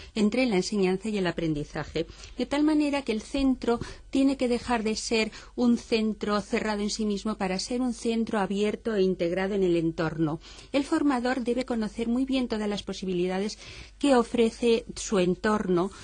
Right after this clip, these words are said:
y de, de, de esta manera podríamos pasar desde unos observatorios, eh, de, laborales locales a un observatorio nacional, a unos observatorios europeos. Por otra parte, tenemos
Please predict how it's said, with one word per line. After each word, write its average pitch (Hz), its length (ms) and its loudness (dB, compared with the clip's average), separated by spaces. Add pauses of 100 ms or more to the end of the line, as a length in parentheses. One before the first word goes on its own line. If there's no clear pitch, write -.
(280)
y 302 380 6
de, 214 220 6
de, - 120 -4
de 240 200 0
esta 269 200 -2
manera 262 440 2
podríamos 262 460 0
pasar 269 400 -2
desde 233 440 0
unos 294 380 0
observatorios, 220 1120 0 (260)
eh, 190 440 4
de, 180 500 2 (1040)
laborales 196 920 8
locales 247 680 0 (400)
a 226 260 6
un 247 260 4
observatorio 202 840 0
nacional, 285 800 2
a 247 80 -2
unos 240 300 -2
observatorios 190 720 -2
europeos. 170 640 0 (280)
Por - 140 2
otra 320 240 0
parte, 285 280 -2
tenemos 226 560 -2